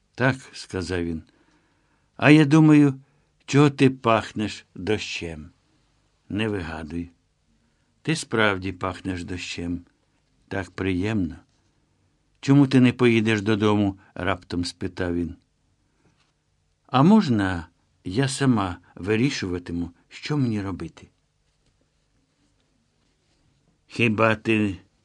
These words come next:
не скучила за дітьми?" "Ні", сказала вона.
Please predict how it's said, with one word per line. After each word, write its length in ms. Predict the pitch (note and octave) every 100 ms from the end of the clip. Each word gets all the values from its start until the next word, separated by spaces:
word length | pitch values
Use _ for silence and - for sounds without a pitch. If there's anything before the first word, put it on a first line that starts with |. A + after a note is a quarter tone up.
| _
не 160 | G2+ A2+
скучила 640 | - - C#3 C3+ B2 A#2+
за 180 | G#2 A2
дітьми?" 520 | F#2+ G2 F#2 F#2+ A2 _ _ _ _ _ _ _ _ -
"Ні", 300 | G#2 A2+ A2
сказала 640 | - - G#2+ G#2+ G#2+ G#2+
вона. 340 | G2+ G2+ G2+